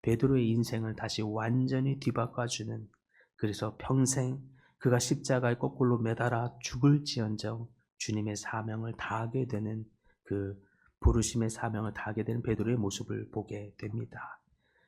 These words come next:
이처럼 사랑하는 여-, 성도 여러분, 여러분은 지금 주님과의 거리가 얼마나 가까워 계십니까? 우리가 무엇을 하고 있느냐, 우리가 얼마나 주일 성수를 잘하고 있느냐,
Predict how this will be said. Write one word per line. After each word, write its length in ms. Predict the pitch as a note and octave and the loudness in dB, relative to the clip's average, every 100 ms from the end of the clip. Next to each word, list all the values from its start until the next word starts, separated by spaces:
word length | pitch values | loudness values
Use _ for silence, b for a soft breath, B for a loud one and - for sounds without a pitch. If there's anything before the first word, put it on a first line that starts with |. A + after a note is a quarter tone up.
| _ - | _ 0
이처럼 540 | A#2+ - A2+ G#2 - - - _ - | 2 2 2 0 -4 -20 -20 _ -18
사랑하는 480 | - A2 G#2 G#2 G#2 | -4 -2 0 0 2
여-, 260 | G2 C#3+ F3 | 2 0 -4
성도 380 | - A#2 A2 | -2 0 0
여러분, 480 | G#2+ G#2+ G#2+ A#2 A#2 - B B B B B _ | 0 0 2 0 -2 -6 B B B B B _
여러분은 580 | A#2 A2 G#2+ G#2+ G#2+ G#2+ | 4 4 2 0 0 -2
지금 320 | - A2+ A2 | -4 -4 -2
주님과의 720 | G#2+ A2 A2 G#2+ G#2 G#2 G2+ | 0 0 0 0 -4 -8 -10
거리가 560 | - G#2+ G#2 G#2 G#2 G#2+ - | -6 -4 -4 -6 -8 -12 -6
얼마나 680 | A2+ A2 A2 A2 A2+ G#2+ - - - A#2 | -4 -2 -4 -4 -6 -8 -14 -20 -14 -10
가까워 720 | - - - A2 G#2 G#2 G#2 - _ | -8 -8 -6 -4 -4 -4 -6 -12 _
계십니까? 680 | - G2+ A2+ G#2+ G#2+ - - - - _ _ _ B B B B B B B B | -10 -6 -2 -2 -4 -12 -14 -14 -18 _ _ _ B B B B B B B B
우리가 840 | - C3+ C3 C3 B2+ A#2+ A2+ - - | 4 6 6 6 2 0 -2 -8 -6
무엇을 600 | C3+ A#2+ C3 C#3 C#3 C#3 | -2 6 8 8 6 2
하고 300 | B2+ C3 C#3 | 2 0 2
있느냐, 440 | B2+ A#2+ B2 A#2+ A#2 | 2 2 0 -2 -2
우리가 360 | C3 A#2 A#2 | 0 0 2
얼마나 380 | A2+ A2 A#2 A#2 | 0 2 2 2
주일 300 | A2+ B2 A#2 | 0 0 0
성수를 440 | A2+ A2+ - A2+ A2+ | 0 -4 -4 -4 -4
잘하고 420 | - A2+ A#2 A#2+ | -4 -6 -4 -4
있느냐, 480 | A#2 A#2+ A#2+ A#2 | -2 -4 -6 -10